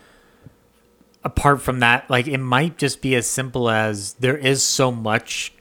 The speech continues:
in here that this is the only way to condense it in a way that makes literary sense.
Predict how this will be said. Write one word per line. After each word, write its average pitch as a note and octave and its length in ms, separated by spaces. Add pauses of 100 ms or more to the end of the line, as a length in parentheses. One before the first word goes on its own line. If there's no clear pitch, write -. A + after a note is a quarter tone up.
(160)
in C3 200
here C3 340
that B2 140 (460)
this B2+ 340
is A#2 100
the B2+ 160
only B2 320
way A#2 240
to - 180
condense A2+ 540
it B2+ 80
in A2+ 140
a A2 60
way G#2+ 220
that A2 200
makes G#2+ 440
literary G#2+ 460
sense. G#2 720